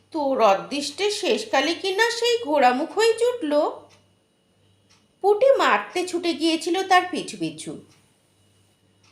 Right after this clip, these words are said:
পুঁটির বাবা গোলার দৌড়ে দাঁড়িয়ে ধান পাড়বার ব্যবস্থা করছে। তার বাবা বেশ চাষিবাসী গেরস্ত। পুঁটিদের বাড়িতে চারটে বড় বড় ধানের আউড়ি আছে, গোলা আছে একটা।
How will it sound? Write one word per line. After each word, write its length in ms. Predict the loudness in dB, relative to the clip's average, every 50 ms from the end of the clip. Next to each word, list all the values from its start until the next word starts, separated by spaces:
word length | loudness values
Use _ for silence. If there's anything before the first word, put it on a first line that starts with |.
| _ _
পুঁটির 360 | -10 -6 -2 0 2 2 4
বাবা 460 | 4 4 2 2 0 -4 -8 -10 -12 -14 -20 _ _ _ _ _ _ -20
গোলার 540 | -16 -10 -4 -4 0 4 4 4 4 2 -2
দৌড়ে 280 | -4 -4 -2 -2 -2 0
দাঁড়িয়ে 600 | 0 0 0 0 0 0 0 0 -2 -4 -6 -12 -20 _ _ -20 -14
ধান 320 | -6 0 2 2 2 2 2
পাড়বার 320 | 0 0 2 2 2 2
ব্যবস্থা 460 | 4 2 2 0 -2 -8 -8 -8 -8
করছে। 560 | -8 -6 -8 -10 -10 -10 -12 -12 -10 -12 -12 -14 -20 _ _ _ _ _ _ _ _ _ _ _ _
তার 220 | -2 0 0 2 2
বাবা 280 | 2 2 2 2 2
বেশ 420 | 0 -2 -2 -2 -2 -4 -4 -4 -2
চাষিবাসী 640 | 0 0 0 -2 -4 -6 -4 -4 -4 -4 -6 -8 -6
গেরস্ত। 600 | -6 -6 -6 -6 -10 -12 -14 -16 -12 -12 -12 -12 -14 -18 _ _ _ _ _ _ _ _ _ _ _ _
পুঁটিদের 400 | -6 -4 -2 0 0 0 2 2
বাড়িতে 560 | 2 2 2 2 0 -4 -4 -6 -6 -6 -10 -14 _ _ _ _ -8
চারটে 640 | -4 -2 0 0 0 -2 -4 -12 -10 _ -2 -2 0
বড় 280 | 2 2 2 2 0
বড় 280 | 0 -2 -2 -2 -2 -4
ধানের 400 | -6 -6 -6 -6 -6 -4 -2 0
আউড়ি 400 | 2 2 2 0 0 -4 -2 -2
আছে, 380 | -2 -4 -4 -8 -14 -14 -14 -16 -20 _ _ _ _ _ _ _ _ -14
গোলা 400 | -8 -4 -2 -2 0 2 2 2
আছে 220 | 2 0 -2 -2
একটা। 600 | 0 0 0 0 -4 -8 -8 -6 -4 -4 -4 -8